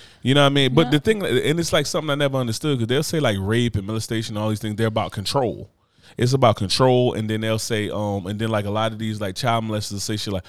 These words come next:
Speaker 1: "Oh, well, kids are just so pure, and I wanted to be pure." It's like, "Motherfucker, you eat Spam out of can." Like, what, what do you care about pure? You don't even drink water. Your P H
Speaker 2: Mm-hmm.
Speaker 1: balance is, uh, seventeen.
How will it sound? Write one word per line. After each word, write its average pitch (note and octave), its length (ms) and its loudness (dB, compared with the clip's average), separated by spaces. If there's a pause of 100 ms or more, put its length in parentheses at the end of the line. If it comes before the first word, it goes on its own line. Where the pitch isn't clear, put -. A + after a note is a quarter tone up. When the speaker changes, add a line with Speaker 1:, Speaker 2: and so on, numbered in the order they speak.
(220)
Speaker 1:
"Oh, A2+ 200 4
well, G2+ 160 4
kids A2 320 0
are G2+ 40 -2
just G#2 260 -2
so G2 180 0
pure, B2+ 400 2
and A2+ 80 -2
I A2 40 0
wanted A2 240 -4
to G2+ 60 -4
be G2+ 140 -6
pure." C#3 260 0
It's C3+ 140 -4
like, F#2 200 -4 (360)
"Motherfucker, D3 220 -8
you F3+ 80 -4
eat B2 120 -2
Spam A2 500 -2
out F#2 80 -2
of E2+ 120 -8
can." G2+ 360 -6
Like, F#2 120 -6
what, B2+ 160 0
what C#3+ 80 -2
do E3+ 60 -2
you D#3 60 -10
care - 140 -2
about B2+ 240 -2
pure? C3+ 180 2
You A#2 120 0
don't C#3+ 100 -2
even C3 160 -2
drink A2 260 -2
water. E2+ 420 4
Your E2+ 120 -6
P C#3 180 2
H C#3+ 120 0
Speaker 2:
Mm-hmm. F#3 100 0
Speaker 1:
balance A#2 300 0
is, F2 200 -8
uh, C#2+ 120 -12
seventeen. C3 760 -4